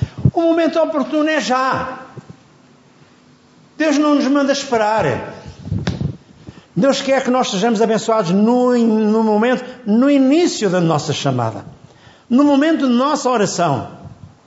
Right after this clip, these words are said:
"Ah, Deus proverá." Isso foi com Abraão, não foi consigo. A história do Abraão não tem nada a ver com a sua.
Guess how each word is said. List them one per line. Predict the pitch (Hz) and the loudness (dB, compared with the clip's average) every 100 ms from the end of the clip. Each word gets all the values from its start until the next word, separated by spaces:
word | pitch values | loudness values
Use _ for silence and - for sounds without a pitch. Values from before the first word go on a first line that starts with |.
| _ _ _ _ _ _ _ - - - | _ _ _ _ _ _ _ -20 -18 -8
"Ah, | - 320 330 285 | -4 -2 -2 -2
Deus | 349 359 - | -2 -2 -2
proverá." | 302 254 247 170 110 - - - - - _ _ _ _ _ | -2 0 0 0 -2 -6 -12 -18 -20 -20 _ _ _ _ _
Isso | - 123 - | -6 -6 -2
foi | 170 | -2
com | 202 | 0
Abraão, | 220 247 214 190 196 - | -2 0 0 -2 -4 -10
não | - | -12
foi | - | -10
consigo. | 113 170 - 143 - - - _ _ _ _ _ _ _ _ _ _ _ _ _ | -6 -6 -4 -8 -10 -20 -20 _ _ _ _ _ _ _ _ _ _ _ _ _
A | - | -12
história | 120 - 143 151 | -10 -2 0 2
do | 160 | 2
Abraão | 151 165 180 | 2 0 0
não | |
tem | 202 | -2
nada | 190 202 | -2 -2
a | |
ver | 202 | -2
com | 202 | -4
a | 202 | -6
sua. | 180 123 | -6 -10